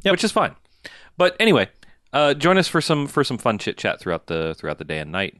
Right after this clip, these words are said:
Speaker 2: and, uh, we'd love to have you there. We're building a nice little community. Um, it's popping off, and I like it, and I'd like to have you there. And that's it. That's all I got.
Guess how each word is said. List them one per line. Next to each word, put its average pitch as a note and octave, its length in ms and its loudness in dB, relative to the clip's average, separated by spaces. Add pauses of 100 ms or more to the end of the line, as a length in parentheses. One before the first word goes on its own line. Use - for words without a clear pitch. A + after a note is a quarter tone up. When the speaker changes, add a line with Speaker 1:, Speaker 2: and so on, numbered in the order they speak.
(120)
Speaker 2:
and, D#2 340 -12
uh, D2+ 280 -12 (480)
we'd F2 100 -6
love E2+ 140 -2
to D#2 80 -12
have F2 160 -6
you F2+ 80 -8
there. F2 160 -2
We're E2+ 100 -6
building D#2 300 -8
a - 20 -10
nice D#2 300 -10
little E2 160 -10
community. G2+ 500 -8 (480)
Um, D#2 420 -8
it's - 200 -18 (200)
popping G2 260 -2
off, A#2 360 -2
and E2+ 100 -10
I E2+ 60 -4
like D#2+ 240 -8
it, - 80 -18 (380)
and E2 80 -8
I'd D#2+ 120 -8
like D#2+ 140 -10
to E2+ 60 -14
have D#2 160 -10
you D2+ 80 -16
there. - 160 -16 (2250)
And G#2+ 80 -4
that's F3 140 -2
it. B3 120 2
That's F3 160 -6
all D3+ 120 2
I D#3 40 0
got. F3 160 -6